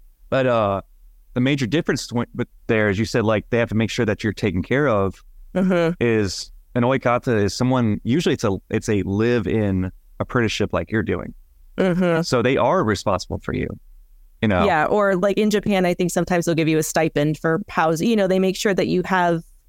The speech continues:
Speaker 2: housing and
Speaker 1: Something.
Speaker 2: food, you know, what you need in order to survive while you're doing your apprenticeship, essentially.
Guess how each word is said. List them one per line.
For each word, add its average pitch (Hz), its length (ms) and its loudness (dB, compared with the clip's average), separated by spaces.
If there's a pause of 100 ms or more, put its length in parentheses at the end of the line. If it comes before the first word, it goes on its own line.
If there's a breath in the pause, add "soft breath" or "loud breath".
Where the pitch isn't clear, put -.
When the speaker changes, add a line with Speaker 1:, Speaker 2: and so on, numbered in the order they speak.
(160)
Speaker 2:
housing 202 580 2
and 170 180 2
Speaker 1:
Something. 208 280 -4
Speaker 2:
food, 170 300 0
you 208 120 2
know, 165 240 0
what 196 260 0
you 175 220 0
need 151 400 2
in 160 80 2
order 160 260 2
to 156 400 0 (220)
survive 160 580 2
while 185 140 2
you're 220 140 2
doing 233 300 2
your 180 200 2
apprenticeship, - 720 -2
essentially. - 680 -2